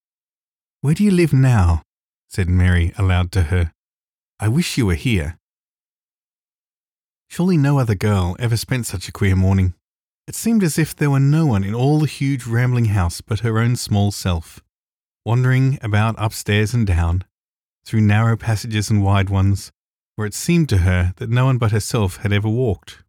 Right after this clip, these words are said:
Since so many rooms had been built, people must have lived in them, but it all seemed so empty that she could not quite believe it true. It was not until she climbed to the second floor that she thought of turning the handle of a door.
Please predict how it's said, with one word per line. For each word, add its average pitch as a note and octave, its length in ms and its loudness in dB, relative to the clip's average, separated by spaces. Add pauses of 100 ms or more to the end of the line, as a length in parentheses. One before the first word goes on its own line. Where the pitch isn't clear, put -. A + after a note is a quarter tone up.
(1120)
Since F3 240 -4
so F3 240 2
many B2+ 300 2
rooms G2 300 2
had G2+ 120 -2
been F2 200 0
built, G2+ 340 -4 (280)
people E3 220 -2
must C#3+ 300 0
have G2 100 0
lived F#2 260 0
in F2 100 0
them, E2+ 200 -2 (680)
but A#2 80 0
it B2+ 100 2
all F#3 140 2
seemed D#3 340 0
so D3+ 320 -2
empty E2+ 540 -4 (300)
that G2+ 100 -8
she G#2 120 -2
could A#2 120 2
not B2+ 160 2
quite G2 260 -2
believe F#2 300 2
it - 120 -12
true. G2 440 -2 (2000)
It C#3 100 -4
was D#3 180 0
not G3+ 160 4
until G#3+ 240 0
she - 160 -4
climbed C#3 380 2
to C3 80 -2
the A#2 100 0
second - 380 0
floor F2 280 -4
that G#2 120 -6
she - 120 -4
thought C#3 260 0
of D3 120 -6
turning A2 320 2
the B2+ 60 0
handle A#2+ 480 -2
of F2+ 120 0
a A#2 40 -2
door. A2+ 420 0